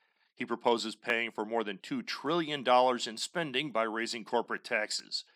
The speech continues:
Based on early returns, the idea of raising taxes will kill the deal,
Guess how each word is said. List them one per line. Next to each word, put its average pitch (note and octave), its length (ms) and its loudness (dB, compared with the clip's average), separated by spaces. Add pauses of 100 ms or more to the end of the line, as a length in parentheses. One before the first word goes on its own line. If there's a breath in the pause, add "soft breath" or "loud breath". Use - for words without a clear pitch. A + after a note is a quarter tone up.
(500 soft breath)
Based G#2+ 280 0
on A2 220 2
early C3 260 0
returns, B2+ 600 -2
the G#2+ 160 0
idea G#2+ 320 0
of E2+ 80 -10
raising A2 480 -4
taxes C3 520 2
will A2+ 200 -8
kill F#3 320 0
the C3+ 120 -2
deal, A2+ 440 -2